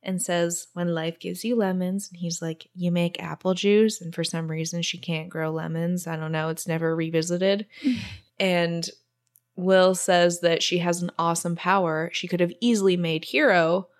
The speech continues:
Speaker 1: Why would she choose to be a sidekick? And she says it's because she thinks the whole dichotomy is stupid, you know, dividing people into groups. What is that?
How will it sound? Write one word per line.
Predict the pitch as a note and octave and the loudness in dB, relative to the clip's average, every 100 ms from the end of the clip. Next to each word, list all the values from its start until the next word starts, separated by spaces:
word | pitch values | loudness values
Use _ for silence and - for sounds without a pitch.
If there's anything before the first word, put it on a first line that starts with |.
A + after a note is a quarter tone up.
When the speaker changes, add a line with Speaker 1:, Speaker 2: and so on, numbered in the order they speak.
| _ - | _ 2
Speaker 1:
Why | E3 F#3 | 4 4
would | F#3+ | 2
she | - | -4
choose | F3+ - A3 A#3+ A#3 | -4 -4 0 2 0
to | F#3 | -2
be | E3+ | -4
a | D#3+ | -2
sidekick? | - F3+ G3 - - - - _ _ _ _ _ _ _ _ | -2 -2 -2 -6 -12 -14 -20 _ _ _ _ _ _ _ _
And | - G#3 | -8 -4
she | A3+ | -4
says | A3 A#3 | 2 2
it's | A#3+ A#3 | 2 -2
because | B3+ B3+ | 2 2
she | B3 B3+ | 2 2
thinks | C4 C4 | 2 2
the | B3+ | 0
whole | B3+ B3+ | 4 6
dichotomy | C4 B3+ A3+ A#3+ B3 | 4 4 2 4 2
is | C4 | 2
stupid, | - F#3 F3+ F#3+ F#3+ A#3+ A#3 - | 0 -2 2 4 4 4 0 -2
you | G3 | 0
know, | F#3+ | 2
dividing | F3+ F3 E3+ F3 G#3 | 2 4 2 4 0
people | G3+ G3 G3 | -2 -2 0
into | F#3+ F#3 | 0 -2
groups. | E3+ E3 F#3+ A#3 - - | -4 0 0 -2 -10 -2
What | F3 A3 | 0 2
is | C4+ C#4+ | 2 0
that? | E3+ E3 - - | -4 -4 -6 -12